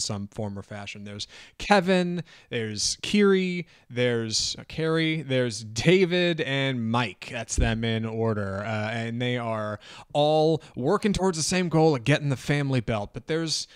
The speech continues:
a little something odd about the Von Erich family, a family curse, uh, that they say in the film that, uh,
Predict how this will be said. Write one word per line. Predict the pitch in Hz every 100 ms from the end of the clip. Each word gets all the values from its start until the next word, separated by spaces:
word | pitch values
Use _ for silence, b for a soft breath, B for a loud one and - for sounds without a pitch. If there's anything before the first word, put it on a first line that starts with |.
| b -
a |
little | 208 320 320
something | 240 226 190 170
odd | 127 120 98 90 98
about | 110 110 -
the | 101
Von | 110 101 95 95
Erich | 110 101 101
family, | - 104 101 98 98
a | 98 127
family | - 202 180
curse, | 143 - 139 - - - -
uh, | 120 104 104
that | 110
they | 101 -
say | - 113 92 90
in | 101
the | 101
film | - 98 98
that, | 95 98 - B B B
uh, | 117 107 101